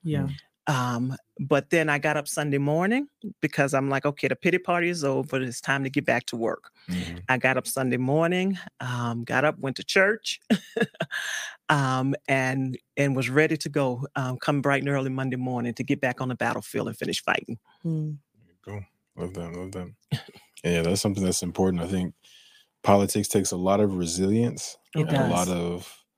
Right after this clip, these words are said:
Speaker 2: a lot of being able to just work with different people, forgive
Speaker 3: Mm-hmm.
Speaker 2: different people, like you said, having a
Speaker 3: <sighs>
Speaker 2: thick skin. I think that's,
Speaker 3: Yes.
Speaker 2: that's so important in that, you know, and being able to go back and fight for what you believe in every week.
Speaker 3: Mm-hmm.
Speaker 2: Um, it seems like a lot of people,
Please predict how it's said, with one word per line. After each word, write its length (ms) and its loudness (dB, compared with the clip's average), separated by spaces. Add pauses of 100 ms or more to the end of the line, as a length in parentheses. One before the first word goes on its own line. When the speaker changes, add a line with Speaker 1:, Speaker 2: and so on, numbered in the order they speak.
(680)
Speaker 2:
a 60 -4
lot 200 4
of 80 2
being 260 2
able 320 0
to 120 -4
just 480 -4
work 320 0
with 100 2
different 340 -2
people, 380 2
forgive 460 2
Speaker 3:
Mm-hmm. 40 2
Speaker 2:
different 300 0
people, 240 2
like 160 0
you 80 -2
said, 200 0
having 240 0
a 60 -4
Speaker 3:
<sighs> 100 -10
Speaker 2:
thick 140 0
skin. 420 -4 (280)
I 40 0
think 80 4
that's, 240 2
Speaker 3:
Yes. 0 -
Speaker 2:
that's 200 -2
so 160 -6
important 380 -4
in 60 -4
that, 200 -6 (160)
you 120 -6
know, 80 -2
and 120 -2
being 140 4
able 240 0
to 120 -4
go 120 0
back 260 0
and 100 -6
fight 220 0
for 100 -4
what 200 -2
you 60 -6
believe 320 -2
in 120 -2
every 260 -2
week. 380 -2 (200)
Speaker 3:
Mm-hmm. 240 0 (200)
Speaker 2:
Um, 200 -6
it 60 -2
seems 200 4
like 140 4
a 40 0
lot 280 2
of 80 -4
people, 480 -2